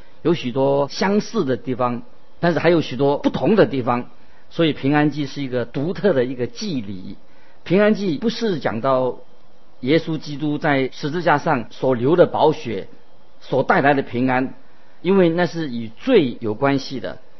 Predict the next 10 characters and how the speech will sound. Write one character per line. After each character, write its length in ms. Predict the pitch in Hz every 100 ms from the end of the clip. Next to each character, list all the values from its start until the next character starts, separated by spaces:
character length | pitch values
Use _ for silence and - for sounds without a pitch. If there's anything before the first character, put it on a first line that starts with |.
| - - - -
是 160 | -
归 300 | - 220 220
在 240 | 190 156 117
非 320 | 220 220 208
馨 380 | - 233 214 208
香 280 | 202 185
之 220 | 185 180 170
祭 260 | 202 139 - - -
之 140 | 165
下， 300 | 160 156 -